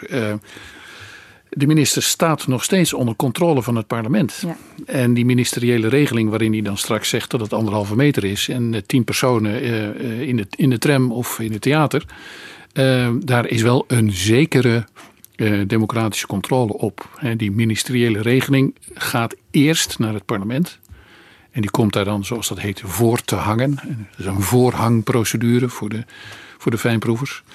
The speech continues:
Speaker 1: En, eh, dan, eh, een week later gaat die in werking. En in die tijd, ja, heeft in theorie in ieder geval het parlement de mogelijkheid om de minister naar de Kamer te roepen. Eh, en tegen hem te zeggen van, "Dat willen wij niet."
Speaker 2: En, ehm,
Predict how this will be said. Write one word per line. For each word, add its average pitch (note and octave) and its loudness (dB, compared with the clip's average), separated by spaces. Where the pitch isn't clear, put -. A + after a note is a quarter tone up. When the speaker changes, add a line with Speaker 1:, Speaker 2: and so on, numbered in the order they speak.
Speaker 1:
En, B2 2
eh, A2 2
dan, A2+ 0
eh, B2 0
een A#2+ -2
week A#2 2
later C3 0
gaat C#3 0
die A#2 -4
in A#2+ -2
werking. C3+ -2
En B2 0
in C#3 4
die A#2 2
tijd, D3 0
ja, C#3 -4
heeft A#2 -2
in A#2 0
theorie A#2 2
in G#2+ 2
ieder G2 0
geval A2+ -6
het A#2+ -8
parlement G2 -2
de A#2 -4
mogelijkheid G#2 -2
om B2+ -2
de C3 0
minister A#2 -2
naar A2 -4
de G2 -6
Kamer B2 2
te - -8
roepen. G2+ -4
Eh, B2 2
en B2 4
tegen A#2 4
hem G#2+ 2
te G#2+ -2
zeggen G#2+ 0
van, A2 -2
"Dat A2 0
willen E3+ 4
wij C3 2
niet." G#2 -4
Speaker 2:
En, B3 2
ehm, A#3+ 0